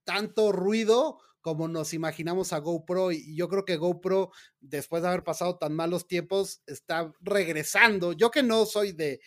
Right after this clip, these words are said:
ya de ese mundo, yo empecé con GoPro, yo mi primer dron tenía GoPro, ¿no? Pero ¿no creen que también igual y, y no fue el éxito que pensaron la Osmo Action? Igual y estén ahorita, pues, de, como que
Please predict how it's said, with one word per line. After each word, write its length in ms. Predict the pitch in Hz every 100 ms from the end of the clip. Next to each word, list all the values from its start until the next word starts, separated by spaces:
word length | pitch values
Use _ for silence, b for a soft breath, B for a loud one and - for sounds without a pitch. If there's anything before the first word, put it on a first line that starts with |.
| b
ya 180 | _ 180
de 80 | 190
ese 160 | 180 165
mundo, 260 | 160 190
yo 120 | 185
empecé 320 | 185 202 170 151
con 160 | 147
GoPro, 360 | 147 147 185 226
yo 200 | 160 165
mi 140 | 160
primer 340 | 151 147 180 175
dron 180 | 170
tenía 240 | 208 123 123
GoPro, 520 | 127 139 - 226 - b b -
¿no? 260 | 151 -
Pero 400 | - 185 185 185 B B B _
¿no 180 | 165 208
creen 220 | 240 247
que 100 | 254
también 320 | 254 202 196
igual 320 | 214 180 190
y, 400 | 208 208 175 147 -
y 120 | 165
no 280 | 165 180 190
fue 220 | - 214
el 100 | 208
éxito 400 | 202 - 185 196
que 120 | 170
pensaron 640 | - 151 135 170 180 196
la 80 | 160
Osmo 320 | 160 151 170
Action? 500 | 175 - 196 202 208 - b b _
Igual 400 | 160 143 160 175
y 40 | 185
estén 300 | 175 185 180
ahorita, 380 | 175 175 180
pues, 160 | 147 135 _
de, 140 | 156
como 240 | - 175 170
que 260 | 175 170